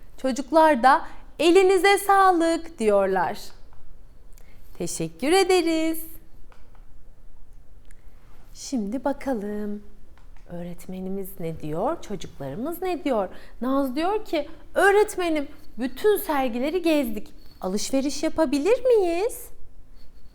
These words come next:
Ne diyor Naz? "Öğretmenim, bütün sergileri gezdik. Alışveriş yapabilir miyiz?" Öğretmen ne diyor? "Evet çocuklar,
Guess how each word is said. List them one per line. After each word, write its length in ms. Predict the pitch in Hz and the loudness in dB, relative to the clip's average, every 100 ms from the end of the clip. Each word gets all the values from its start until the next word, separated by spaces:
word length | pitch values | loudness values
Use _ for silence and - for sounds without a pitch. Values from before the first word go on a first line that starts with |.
| - | -8
Ne 160 | 208 233 | -4 -2
diyor 340 | 240 214 190 | 0 0 -2
Naz? 260 | 190 208 285 - - - | -4 -4 -4 -6 -8 -6
"Öğretmenim, 720 | 202 233 294 - 254 214 196 | -4 -2 -2 -2 -2 0 -2
bütün 400 | 185 202 - 320 | -4 -4 -2 -2
sergileri 720 | 330 320 262 226 208 185 208 240 | -4 -4 -4 -4 -4 -6 -4 -2
gezdik. 600 | 220 226 202 226 233 - - - - - | 0 0 -2 -4 -6 -8 -10 -10 -12 -8
Alışveriş 680 | 208 208 208 - 220 240 - | -4 -2 -4 -4 -4 -4 -4
yapabilir 680 | 214 226 202 208 277 381 | -4 -4 -4 -4 -4 -6
miyiz?" 480 | 415 370 311 330 440 - - - - - - - - - - - | -4 -2 -4 -6 -8 -10 -12 -12 -16 -16 -16 -16 -16 -14 -14 -10
Öğretmen 540 | 190 190 190 - 339 381 | -8 -6 -6 -6 -6 -6
ne 160 | 311 | -4
diyor? 260 | 254 254 277 - - - - | -2 0 -2 -6 -8 -8 -6
"Evet 340 | 185 233 359 | 0 2 2
çocuklar, 680 | 349 427 427 - 330 311 311 | 2 2 0 0 2 4 2